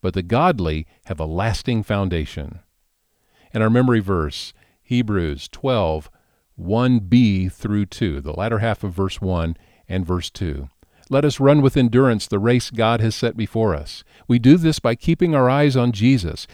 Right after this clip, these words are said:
the champion who initiates and perfects our faith. Because of the joy awaiting him, he endured the cross, disregarding its shame.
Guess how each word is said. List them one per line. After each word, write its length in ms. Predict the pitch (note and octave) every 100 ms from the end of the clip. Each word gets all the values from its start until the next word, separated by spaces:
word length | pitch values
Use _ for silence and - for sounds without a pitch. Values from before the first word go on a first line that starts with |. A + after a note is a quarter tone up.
| -
the 80 | -
champion 560 | - D#3 G3 D#3 A2+ A2+
who 120 | A#2
initiates 680 | A2+ D3 G#3+ - G2+ G#2+ -
and 120 | A2+
perfects 500 | A#2+ A2+ F#3 D#3 -
our 120 | D3
faith. 460 | - F3+ A#2 - - - _ - -
Because 260 | C3 E3
of 100 | D3
the 80 | A#2+
joy 260 | A2 C#3+ D3
awaiting 400 | C3 C#3 C3+ A#2
him, 360 | F#3 F#3+ G2+ - _ _
he 160 | D3
endured 360 | C3+ A2 D3 D#3+
the 80 | C3
cross, 560 | - C#3+ F#2+ D#2+ - - _ A#2
disregarding 600 | D#3 - C#3+ C#3+ C#3 A#2+
its 160 | -
shame. 500 | - A2 F2 D2 D2+